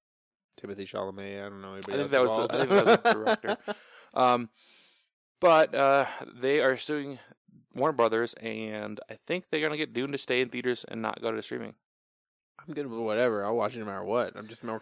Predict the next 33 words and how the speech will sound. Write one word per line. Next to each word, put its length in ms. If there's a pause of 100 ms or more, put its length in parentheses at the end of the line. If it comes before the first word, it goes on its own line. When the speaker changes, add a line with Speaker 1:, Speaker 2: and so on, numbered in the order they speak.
Speaker 1:
it's 120
more 140
convenient 500
just 120
to 60
be 60
able 140
to 60
sit 180
at 80
home. 420
Speaker 2:
Sure, 240
I 80
know. 200
I 160
definitely 300
understand 320
that. 120
And, 120
uh, 300
if 480 (120)
theaters 500
are 180
open, 380
obviously 520
the 120
reason 560 (120)
they 80
wanna 200
do 160
that 240
is 160
for, 460